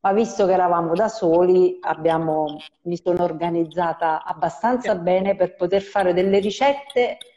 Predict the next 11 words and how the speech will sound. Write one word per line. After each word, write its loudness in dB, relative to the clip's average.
Proprio 2
mi 2
è 2
venuta, 0
mi 2
è 0
venuto 2
spontaneo 0
rifare 0
un -4
po' 0